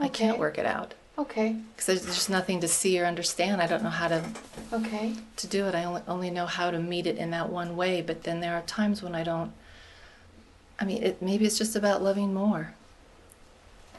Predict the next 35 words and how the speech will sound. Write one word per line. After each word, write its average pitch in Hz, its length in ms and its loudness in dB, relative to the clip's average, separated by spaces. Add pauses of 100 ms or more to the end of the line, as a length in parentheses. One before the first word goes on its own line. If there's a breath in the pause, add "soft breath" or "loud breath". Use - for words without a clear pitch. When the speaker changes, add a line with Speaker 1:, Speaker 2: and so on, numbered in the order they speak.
(260)
Speaker 1:
I 185 100 -4
d-, - 180 -8
I 180 80 0
don't 185 200 0
know. 190 200 4
So - 160 2
I 208 100 8
guess 247 240 4
my 262 100 8
question 233 400 6
a 190 40 6
little 190 160 4
bit 185 180 4
is, 170 200 2
are 208 220 8
there 240 200 10
energies? 214 680 8 (1400 loud breath)
Am 202 160 6
I 190 100 6
making 196 360 6
this 170 200 2
up 202 220 8
about 156 420 6
energies 185 720 4
and, 147 380 0
and 160 160 4
affecting 170 500 4
me? 185 240 4
Is 170 140 2
this 170 180 2
just 170 160 -2
another 160 220 -2
story 175 500 2
I'm 208 160 6
running? 220 460 8